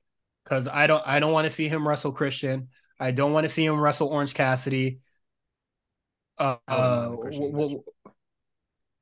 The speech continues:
Speaker 1: what, uh, what other singles titles out there? I don't wanna see him wrestle M J F.
Speaker 2: Joe.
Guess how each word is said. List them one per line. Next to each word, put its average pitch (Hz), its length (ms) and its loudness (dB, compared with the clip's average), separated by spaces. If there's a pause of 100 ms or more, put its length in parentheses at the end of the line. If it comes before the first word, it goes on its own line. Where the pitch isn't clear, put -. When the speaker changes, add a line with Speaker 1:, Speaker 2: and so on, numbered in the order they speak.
(340)
Speaker 1:
what, 165 320 4
uh, 143 260 2
what 156 180 6
other 156 160 4
singles 143 300 0
titles 135 340 2
out 127 160 2
there? 120 240 -2
I 127 60 -6
don't 147 100 0
wanna 156 120 2
see 156 100 -4
him 151 100 4
wrestle 143 220 2
M 131 140 0
J 127 140 2
F. 127 280 0 (1000)
Speaker 2:
Joe. 113 360 -6